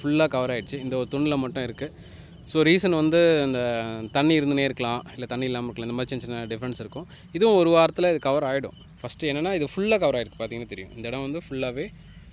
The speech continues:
ஆ, கவர் ஆயிருக்கு. Nearby ஒரு எயிட்டி பர்சன்ட் வந்து ஃபுல்லா கவர் ஆயிருக்கு. இது வந்து சும்-, இது மேடு, தண்ணி இல்லாததால அது வரல, அவ்வளவுதான். So, அது வந்து எல்லாமே ப்ராப்பர் ஈவனா இருக்கு. நல்லாவும் இருக்கு, பயிர் நல்லா இருக்கு.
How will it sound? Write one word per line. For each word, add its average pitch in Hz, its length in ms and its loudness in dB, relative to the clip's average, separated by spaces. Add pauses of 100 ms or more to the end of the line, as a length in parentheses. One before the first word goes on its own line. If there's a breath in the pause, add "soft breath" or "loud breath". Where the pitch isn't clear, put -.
(180)
ஆ, 120 120 -10
கவர் 120 300 -6
ஆயிருக்கு. 107 220 -8
Nearby 131 460 -4
ஒரு 123 160 -2
எயிட்டி 135 240 -4
பர்சன்ட் 135 200 -2
வந்து 139 300 -4
ஃபுல்லா 131 160 -2
கவர் 107 240 -6
ஆயிருக்கு. 104 360 -8 (720 loud breath)
இது 147 160 -4
வந்து 170 240 0 (160)
சும்-, 156 220 0
இது 135 100 0
மேடு, 151 320 4
தண்ணி 147 280 4
இல்லாததால 135 280 2
அது 131 200 2
வரல, 110 380 -2
அவ்வளவுதான். 95 420 -10 (140)
So, 139 240 -4
அது 131 160 0
வந்து 143 240 2
எல்லாமே 151 260 2
ப்ராப்பர் 143 440 0
ஈவனா 139 340 -2
இருக்கு. 117 240 -8 (360 loud breath)
நல்லாவும் 147 320 2
இருக்கு, 117 240 -6
பயிர் 123 200 -4
நல்லா 113 240 -6
இருக்கு. 113 300 -10